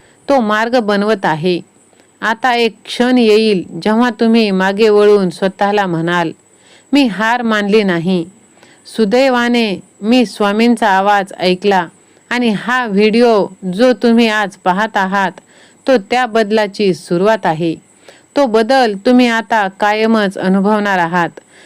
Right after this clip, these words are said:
त्यासाठी तुम्हाला ह्या भक्तिमय चॅनलला सबस्क्राईब करून, लाईक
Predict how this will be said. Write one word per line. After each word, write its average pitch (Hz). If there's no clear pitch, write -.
त्यासाठी 254
तुम्हाला 226
ह्या 214
भक्तिमय 220
चॅनलला 208
सबस्क्राईब 208
करून, 202
लाईक 208